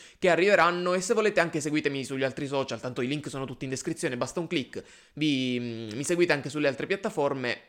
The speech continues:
e a voi comunque non costa nulla, mentre a me può dare un grandissimo aiuto, quindi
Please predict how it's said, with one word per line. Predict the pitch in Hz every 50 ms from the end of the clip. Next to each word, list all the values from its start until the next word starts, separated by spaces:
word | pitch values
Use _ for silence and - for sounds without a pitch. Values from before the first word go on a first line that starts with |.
| _ _
e | - 123 - -
a | -
voi | 139 143 156 139 - - -
comunque | - 127 127 120 120 107
non | 107 117
costa | - 123 120 - - 143
nulla, | 151 147 135 113 101 90
mentre | 80 107 120 120 117 127 120
a |
me | 131 135 123 - - - - - _ _
può | 156 151
dare | 143 143 147 139
un | 135 127
grandissimo | 131 127 131 147 127 - - 202 214
aiuto, | 196 156 143 139 - 135 -
quindi | 127 123 123 120 117 117 -